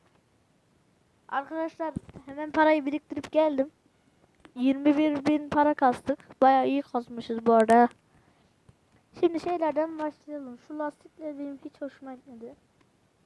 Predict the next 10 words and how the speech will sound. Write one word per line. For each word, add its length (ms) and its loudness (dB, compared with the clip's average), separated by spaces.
Dur, 100 -20
bura 200 -18
değil 220 -18
o. 220 -16
Kamber. 500 0
Şöyle 140 -4
arkadan 540 6
bakayım. 360 0
Şöyle. 440 4
Hoş. 220 0